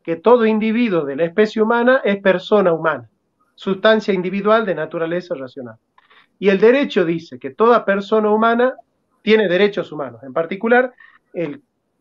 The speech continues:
el artículo setenta y cinco, inciso veintidós de la Constitución Nacional Argentina sostiene que se han incorporado tratados internacionales como el Pacto de San José de Costa Rica, la Convención por los Derechos del Niño, la Declaración de los Derechos Humanos,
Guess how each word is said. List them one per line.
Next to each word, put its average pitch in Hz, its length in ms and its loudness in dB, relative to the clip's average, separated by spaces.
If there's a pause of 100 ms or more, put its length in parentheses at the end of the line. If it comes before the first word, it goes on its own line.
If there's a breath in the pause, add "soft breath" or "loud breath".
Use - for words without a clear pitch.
el 139 320 -8
artículo 180 480 0
setenta 185 480 0
y 196 40 0
cinco, 220 400 -2
inciso 170 540 -4
veintidós 208 640 2
de 170 60 -2
la 139 140 -4
Constitución 165 640 -4
Nacional 190 340 0
Argentina 208 520 0
sostiene 190 560 -4
que 220 220 0 (440)
se - 200 -2
han 202 100 4
incorporado 190 720 2
tratados 170 440 0
internacionales 180 760 0
como 143 200 -6
el 131 100 -8
Pacto 185 300 0
de 143 60 -4
San 165 180 -4
José 170 240 -6
de 165 80 -4
Costa 151 280 -6
Rica, 190 480 -2
la 135 140 -6
Convención 160 480 -4
por 151 100 -6
los 127 120 -8
Derechos 165 340 -4
del 135 140 -8
Niño, 185 340 -2
la 127 100 -6
Declaración 160 540 -4
de 160 80 -4
los 127 140 -8
Derechos 156 440 -8
Humanos, 165 640 0